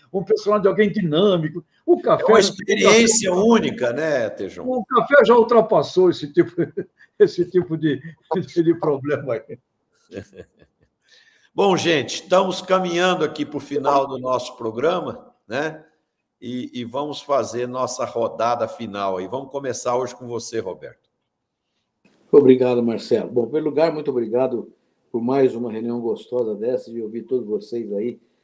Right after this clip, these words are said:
Speaker 3: e aprender sempre mais. Mas a, a minha, a minha mensagem hoje é repetir o que eu disse anteriormente. Eu acho que nós estamos sofrendo pressões recorrentes de caráter econômico,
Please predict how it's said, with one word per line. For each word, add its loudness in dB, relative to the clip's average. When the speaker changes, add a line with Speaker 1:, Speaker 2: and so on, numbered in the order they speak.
Speaker 3:
e 2
aprender 0
sempre -6
mais. -14
Mas -6
a, -2
a -2
minha, -6
a -10
minha -4
mensagem -6
hoje -2
é 0
repetir -4
o -2
que -4
eu 2
disse -6
anteriormente. -6
Eu 0
acho -6
que 2
nós -2
estamos -4
sofrendo 0
pressões 0
recorrentes -4
de -20
caráter -6
econômico, -2